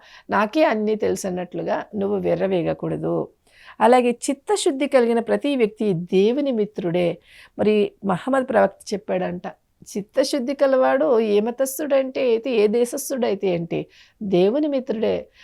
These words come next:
మరి దేవుని మిత్రుడు దేవునితో కలిసే కదా నడుస్తాడు. మరి వేరుగా ఉంటాడా? దేవుడి కంటే అన్యంగా ఉంటాడు. మన ఫ్రెండ్స్, మనమందరం కలిసి ఎలా ఉంటామో, దేవుడు కూడా మనతో అలా మిత్రుడిగా ఉన్నాడు. అక్కడ ఎక్కడ మిస్ అవుతుందంటే, మన దగ్గర చిత్తశుద్ధి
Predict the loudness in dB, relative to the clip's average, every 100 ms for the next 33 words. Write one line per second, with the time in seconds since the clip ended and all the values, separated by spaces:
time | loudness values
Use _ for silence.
0 | -8 -4 0 6 6 6 2 -2 -4 0
1 | 2 6 6 6 6 4 0 2 0 2
2 | 0 2 4 4 2 0 0 0 0 -6
3 | _ _ _ _ _ -4 0 4 4 4
4 | 2 0 -2 0 2 2 2 2 0 0
5 | 0 0 0 -2 -2 -2 0 0 2 0
6 | 2 0 0 -2 2 4 2 -4 -18 -2
7 | 2 2 2 2 2 2 2 2 4 2
8 | -2 -4 -2 -2 -2 -4 2 6 6 4
9 | 2 2 2 0 -4 0 2 4 2 0
10 | -2 -2 2 2 0 -2 -2 -2 0 -2
11 | -4 _ -20 -20 -12 -4 2 2 2 2
12 | 4 4 2 -2 0 0 0 -2 -4 -2
13 | 0 0 0 0 -2 -4 -6 0 2 2
14 | -2 -2